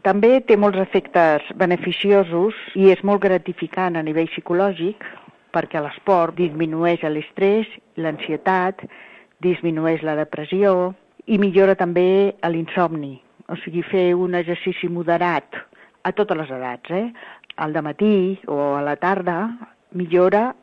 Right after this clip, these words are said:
l'insomni, o sigui que pots dormir molt millor. I també, eh, l'esport practicat en grup promou la integració social.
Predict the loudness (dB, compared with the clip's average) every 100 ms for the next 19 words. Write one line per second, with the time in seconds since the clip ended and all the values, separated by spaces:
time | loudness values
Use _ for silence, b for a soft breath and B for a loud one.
0 | -8 -6 -6 -4 -2 -2 -6 -12 -14 -10
1 | -8 -6 -8 -6 -4 -4 -4 -4 -4 -4
2 | -4 -4 -4 -4 -4 -6 -12 _ B B
3 | B B B B B _ -4 0 0 4
4 | 6 6 4 2 0 2 0 -2 -2 0
5 | 0 -2 -8 -6 -8 -6 -4 -4 -4 -2
6 | 0 -2 -6 -14 b b b -4 0 2
7 | 2 2 2 0 -2 -4 -4 -6 -6 -6
8 | -6 -12 -12 -10 -8 -10